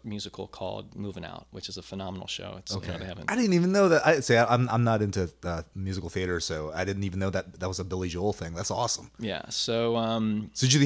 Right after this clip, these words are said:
Speaker 2: did you give, like, P T to Billy Joel and stuff?
Speaker 1: No, Billy Joel came out on site sometimes. I'm there. It was the toughest dance show ever, like, physically.
Speaker 2: Okay.
Speaker 1: And so they needed a full-time therapist to travel with them. It wasn't, like, the thing to always have a physical therapist on tour with you, but this show, because of the amount of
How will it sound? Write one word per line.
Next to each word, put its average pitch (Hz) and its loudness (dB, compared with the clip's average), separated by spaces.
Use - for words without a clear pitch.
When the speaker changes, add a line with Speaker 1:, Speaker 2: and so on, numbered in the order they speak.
Speaker 2:
did 120 0
you 113 -2
give, 107 2
like, 104 -4
P 110 0
T 113 -2
to 95 0
Billy 104 0
Joel 92 -2
and 127 0
stuff? 196 -4
Speaker 1:
No, 175 4
Billy 185 2
Joel 208 6
came 160 0
out 151 4
on 123 2
site 135 2
sometimes. 160 0
I'm 180 4
there. 151 6
It 151 2
was 170 0
the 156 -6
toughest 170 -6
dance 110 -2
show 110 -2
ever, - -6
like, 98 -4
physically. - -6
Speaker 2:
Okay. 90 -8
Speaker 1:
And 120 -2
so 127 2
they 123 2
needed 135 2
a 117 0
full-time 110 -4
therapist 107 -6
to - -8
travel 104 -6
with 95 -8
them. 113 -4
It 151 -2
wasn't, 170 2
like, 131 -2
the 123 0
thing 123 -4
to 113 0
always 110 0
have 110 -4
a 113 -6
physical 110 -8
therapist 107 -6
on 107 -6
tour 110 -4
with 117 -4
you, 123 -6
but 110 -8
this 113 -2
show, 120 0
because 104 -6
of 101 -6
the 104 -4
amount 107 -2
of 95 -6